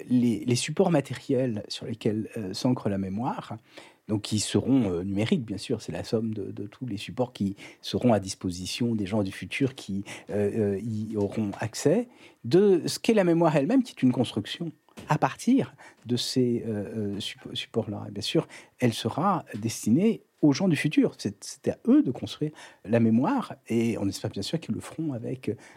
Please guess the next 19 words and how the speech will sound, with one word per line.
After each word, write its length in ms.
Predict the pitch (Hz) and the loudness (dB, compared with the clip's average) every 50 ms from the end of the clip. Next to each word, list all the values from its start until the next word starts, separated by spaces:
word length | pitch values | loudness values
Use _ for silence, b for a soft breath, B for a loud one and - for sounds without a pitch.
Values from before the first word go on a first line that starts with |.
| B B | B B
le 120 | - 98 95 | -6 -6 -4
plus 220 | - - 117 110 | -2 -4 -2 -2
de 80 | 110 98 | -2 -4
curiosité, 720 | - - 92 98 101 95 95 95 98 104 - - 156 156 | -4 -6 -6 -4 -4 -4 -4 -4 -6 -8 -4 -2 0 0
d'intelligence 640 | 131 107 101 - - 92 98 101 98 123 113 117 - | 2 0 -2 -4 -6 -6 -6 -4 -4 -4 -6 -6 -6
possible 500 | - - 95 - - - 214 214 170 120 B B B B B | -6 -8 -8 -6 -2 -2 -2 0 -2 -4 B B B B B
pour, 240 | _ - 123 113 117 | _ -2 -2 0 0
euh, 140 | 110 98 92 - - | -2 -2 -2 -2 -2
être 300 | - 113 110 - - - - | -2 -2 0 0 -2 -2 2
le 140 | 127 117 107 | 2 2 2
plus 160 | - - 113 | 0 -4 -10
fidèle 340 | - - 113 139 165 160 139 | -6 0 4 4 4 4 4
possible 500 | - 120 120 - - 233 226 165 131 107 | 2 0 0 2 4 4 4 2 0 -4
à, 260 | 117 147 160 147 - - | -6 -6 -6 -6 -6 -6
euh, 180 | 110 104 110 120 | -6 -4 -4 -6
ce 100 | - - | -4 -2
qu'a 120 | - 98 | 0 0
été 260 | 95 95 - - 127 | 0 0 -2 -2 0
la, 220 | 127 127 98 95 | 0 -2 -4 -6